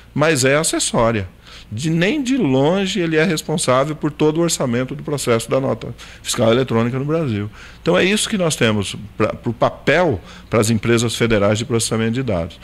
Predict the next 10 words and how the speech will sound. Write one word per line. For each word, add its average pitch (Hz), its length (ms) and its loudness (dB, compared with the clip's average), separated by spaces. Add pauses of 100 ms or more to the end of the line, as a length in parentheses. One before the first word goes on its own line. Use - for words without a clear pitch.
(220)
E 123 80 2
o 135 60 4
fato 151 500 2
de 113 200 0
termos 101 560 0 (680)
modificado 110 720 2
essa 110 180 0
relação 104 580 0
em 90 60 -4
relação 101 560 -2